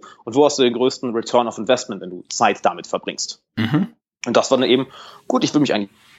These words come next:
Speaker 1: weiterbilden. Ich möchte noch, möchte meinen Klienten noch mehr arbeiten, noch bessere Arbeit liefern können. Das heißt, die hat nochmal angefangen, einen weiteren Lehrgang zu machen, den sie nebenbei macht, den sie übrigens auch mit ein-, nur mit Einsen abgeschlossen hat.
Speaker 2: Mhm.
Speaker 1: Und gleichzeitig angefangen, Bücher zu lesen,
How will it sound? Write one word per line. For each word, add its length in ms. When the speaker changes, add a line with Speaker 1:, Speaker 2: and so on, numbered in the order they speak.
Speaker 1:
weiterbilden. 460
Ich 80
möchte 180
noch, 200
möchte 220
meinen 160
Klienten 260
noch 160
mehr 160
arbeiten, 240
noch 160
bessere 300
Arbeit 200
liefern 220
können. 200
Das 120
heißt, 200
die 60
hat 60
nochmal 240
angefangen, 340
einen 140
weiteren 340
Lehrgang 340
zu 100
machen, 200
den 80
sie 60
nebenbei 280
macht, 180
den 80
sie 80
übrigens 200
auch 140
mit 100
ein-, 280
nur 100
mit 140
Einsen 300
abgeschlossen 540
hat. 180
Speaker 2:
Mhm. 240
Speaker 1:
Und 540
gleichzeitig 340
angefangen, 300
Bücher 220
zu 100
lesen, 380